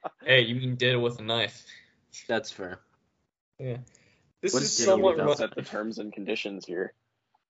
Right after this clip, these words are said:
Speaker 1: this is starting to remind me of whenever we were first talking about Bat Squatch, and I wasn't able to finish for a while.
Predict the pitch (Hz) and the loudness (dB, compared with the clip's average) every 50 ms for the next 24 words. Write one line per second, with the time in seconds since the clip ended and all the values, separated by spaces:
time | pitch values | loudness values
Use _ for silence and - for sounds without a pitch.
0 | _ _ _ _ _ - _ _ - - - - - - - - - - - _ | _ _ _ _ _ -20 _ _ -20 -20 -20 -20 -20 -20 -20 -20 -20 -20 -20 _
1 | _ - 147 - - 175 170 - - - 165 165 165 165 160 143 139 143 147 156 | _ -4 0 0 2 4 4 2 6 8 8 8 8 6 6 6 6 6 6 6
2 | 160 165 160 151 135 123 139 143 147 143 139 139 139 135 131 131 - 147 147 - | 6 6 6 6 6 4 2 2 2 2 2 2 2 2 2 2 2 2 2 0
3 | - - 151 143 147 143 131 117 - 123 123 135 139 - - - - 110 104 101 | -4 -2 0 0 2 2 0 2 4 6 6 6 4 0 -6 -4 0 4 4 4
4 | 98 - - - - 113 - - - 110 113 127 135 131 135 - 117 131 127 127 | 4 2 -2 -6 -8 -8 -8 -4 0 2 4 4 4 4 2 2 0 2 2 2
5 | 113 117 117 - 147 143 127 123 - - - - 127 123 127 - - - - - | 2 0 4 4 4 4 4 4 2 2 4 4 4 4 2 -4 -10 -16 -20 -20